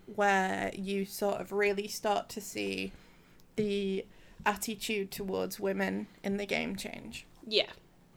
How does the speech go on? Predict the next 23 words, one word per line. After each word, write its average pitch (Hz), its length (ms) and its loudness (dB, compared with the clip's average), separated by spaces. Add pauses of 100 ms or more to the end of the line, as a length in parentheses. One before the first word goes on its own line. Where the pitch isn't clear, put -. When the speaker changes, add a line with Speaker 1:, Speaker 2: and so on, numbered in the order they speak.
(140)
Speaker 1:
And 208 420 6
it's 214 140 2
the, 233 180 -2
it's 254 160 2
the 254 80 0
casting 226 360 -2
couch 202 400 0
with 202 160 -4
the 202 80 -2
young 196 640 0
fifteen, 202 460 -6
sixteen-year-old 202 720 -4
girl, - 340 -2 (640)
um, 190 300 -2 (440)
who's 196 200 -2
a-, - 280 -10
assaulted, 196 640 -2 (600)
um, 185 400 -2
on 190 140 -4
the 196 40 -6
casting 233 320 -8
couch. - 380 -8 (420)
And 214 480 4